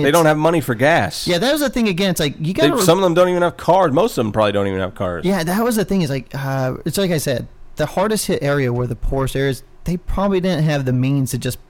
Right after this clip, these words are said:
Speaker 2: pack ass up and hop on a bus or, you know, get in their car and drive, you know, and stay in a hotel a couple hundred miles away for, I mean,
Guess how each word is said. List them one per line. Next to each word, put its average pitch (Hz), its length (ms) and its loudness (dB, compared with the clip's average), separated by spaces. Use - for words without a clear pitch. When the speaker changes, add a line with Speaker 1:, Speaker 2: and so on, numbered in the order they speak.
Speaker 2:
pack - 340 -4
ass 135 340 -2
up 135 280 -2
and 120 80 -2
hop 131 260 -4
on 123 140 -2
a 117 40 -4
bus 123 560 -2
or, 127 380 -2
you 131 80 -2
know, 127 100 -2
get 127 140 -4
in - 60 -6
their 139 80 -2
car 147 580 -2
and 131 180 0
drive, 123 560 0
you 120 120 -2
know, 120 320 -2
and 156 100 -2
stay 143 180 -2
in 135 80 0
a 127 60 0
hotel 135 800 0
a - 60 -20
couple 131 240 -2
hundred 123 180 0
miles 123 400 0
away 117 400 0
for, 120 260 -6
I - 80 -4
mean, 147 420 -2